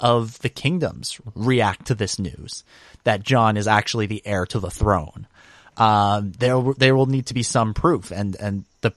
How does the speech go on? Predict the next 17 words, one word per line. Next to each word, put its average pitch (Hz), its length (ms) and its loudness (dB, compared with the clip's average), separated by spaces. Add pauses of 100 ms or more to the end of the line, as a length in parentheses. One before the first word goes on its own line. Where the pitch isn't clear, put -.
that 127 220 2
proof 127 280 0
is 104 140 -4
always 113 320 2 (100)
long 113 400 2
suspected 107 520 -4
to - 100 -6
have 95 100 -4
been 95 280 -2 (640)
from, 95 440 2
uh, 92 220 -2 (400)
someone 104 320 0
like 92 240 -2
Howland 104 480 2
Reed, 98 420 -4
Mira's 110 320 0
father. - 400 -8